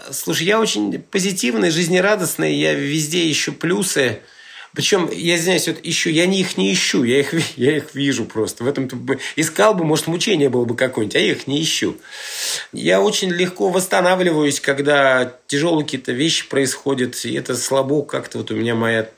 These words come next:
система так построена. Очень люблю общение, люблю людей. После сессий двух-трехдневных вообще не устаю, могу тут же поехать с друзьями веселиться,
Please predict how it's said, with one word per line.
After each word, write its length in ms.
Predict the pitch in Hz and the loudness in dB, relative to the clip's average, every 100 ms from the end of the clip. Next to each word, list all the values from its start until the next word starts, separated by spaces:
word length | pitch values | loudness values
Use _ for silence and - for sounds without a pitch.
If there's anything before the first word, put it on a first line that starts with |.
| _ - | _ -10
система 520 | - 131 117 131 120 | -6 -4 -2 -2 -2
так 180 | 113 - | -4 -4
построена. 680 | 117 107 - 60 55 50 - - - - - - - - | -6 -6 -4 -4 -2 -6 -12 -20 -18 -16 -16 -16 -18 -4
Очень 260 | 160 156 185 | -2 0 2
люблю 220 | 180 180 | 4 4
общение, 540 | 170 - - 220 196 156 | 4 2 2 2 4 2
люблю 320 | 156 156 165 | 0 0 2
людей. 600 | 165 156 220 190 - - | 0 0 0 0 -2 -6
После 340 | - 175 - 160 | -2 0 0 -2
сессий 540 | 156 185 170 - 139 | 0 0 0 0 -4
двух-трехдневных 960 | 127 156 156 - 151 135 175 165 139 - | -2 -2 -2 0 0 2 2 2 0 0
вообще 280 | 143 - 170 | -2 0 2
не 120 | 147 | 2
устаю, 420 | 139 - 170 190 | 0 0 2 2
могу 200 | 151 147 | 0 0
тут 200 | 156 160 | -2 0
же 100 | 135 | 0
поехать 340 | - 113 123 | 0 -2 -2
с 80 | 104 | -6
друзьями 580 | 95 156 131 185 208 180 | -2 0 2 2 2 2
веселиться, 840 | 175 160 165 175 170 - 147 139 | 0 -2 0 0 -2 0 0 -2